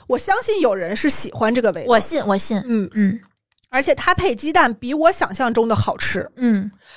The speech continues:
Speaker 1: 但是没有好吃到我不讨厌它的程度。
Speaker 2: 当然它的热量也并不高。
Speaker 1: 它的配料我觉得还算是比较干净的。
Speaker 2: 而且你别看它那么咸，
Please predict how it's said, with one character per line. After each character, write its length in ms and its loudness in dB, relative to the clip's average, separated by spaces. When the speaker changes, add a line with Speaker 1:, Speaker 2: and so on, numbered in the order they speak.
Speaker 1:
但 160 2
是 280 2
没 120 -4
有 100 6
好 180 0
吃 120 -8
到 260 0
我 120 -2
不 80 0
讨 220 0
厌 180 0
它 120 0
的 100 4
程 300 -4
度。 60 6
Speaker 2:
当 140 0
然 160 0
它 80 -2
的 100 0
热 220 2
量 180 0
也 120 -8
并 160 2
不 100 -6
高。 320 -2
Speaker 1:
它 80 -12
的 60 0
配 220 -2
料 160 2
我 240 0
觉 120 -14
得 140 4
还 180 -4
算 320 2
是 460 -4
比 120 -10
较 400 0
干 200 6
净 220 -2
的。 80 -10
Speaker 2:
而 120 2
且 120 0
你 100 -2
别 160 0
看 120 0
它 80 2
那 120 0
么 100 2
咸， 440 -2